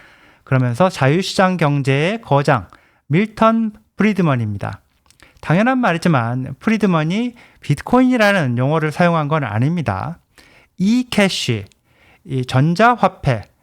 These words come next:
이런 표현을 했는데요. "이게 이제 등장할 거다." 이런 얘기를 했습니다. 그 내용을 들여다보면 왜 제가 비트코인의 등장을 예견했다는 표현을 했는지 이해를 하실 겁니다. 밀턴 프리드먼이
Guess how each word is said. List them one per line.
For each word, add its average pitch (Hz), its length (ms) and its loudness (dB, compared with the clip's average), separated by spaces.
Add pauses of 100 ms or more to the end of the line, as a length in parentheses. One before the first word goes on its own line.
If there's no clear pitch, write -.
(140)
이런 165 220 0
표현을 170 380 0
했는데요. 143 600 -4 (340)
"이게 208 340 2
이제 175 360 0
등장할 180 560 2
거다." 123 400 0
이런 165 260 0
얘기를 123 240 -2
했습니다. 110 500 -6 (560)
그 - 140 0
내용을 185 400 0
들여다보면 143 720 0 (240)
왜 175 180 2
제가 180 360 0 (280)
비트코인의 240 600 0
등장을 196 440 0
예견했다는 143 800 0
표현을 190 400 -2
했는지 170 460 -2
이해를 131 440 -2
하실 202 200 -2
겁니다. 120 360 -4 (880)
밀턴 233 440 2
프리드먼이 156 760 0